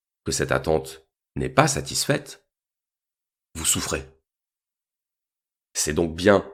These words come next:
l'attente que vous aviez placée en lui qui est la cause de votre souffrance. Un ennemi, il n'y a rien de surprenant à ce qu'il nous trahisse.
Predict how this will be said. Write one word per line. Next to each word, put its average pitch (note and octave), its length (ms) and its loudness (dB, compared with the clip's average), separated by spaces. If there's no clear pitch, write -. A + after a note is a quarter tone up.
l'attente D3 720 8
que F2+ 100 -6
vous D2+ 240 -2
aviez D#2 240 0
placée E2 540 2
en E2 160 6
lui F#3+ 420 4
qui B2+ 120 8
est G2+ 60 12
la D#2+ 100 6
cause F2+ 260 2
de E2 60 0
votre C2+ 260 -2
souffrance. - 720 -8
Un D#2+ 160 2
ennemi, A2 520 4
il A2+ 100 8
n'y G2 80 8
a E2+ 40 6
rien A#2 140 8
de - 60 2
surprenant C3+ 800 0
à - 60 0
ce - 100 2
qu'il - 140 -6
nous E2+ 100 0
trahisse. - 680 2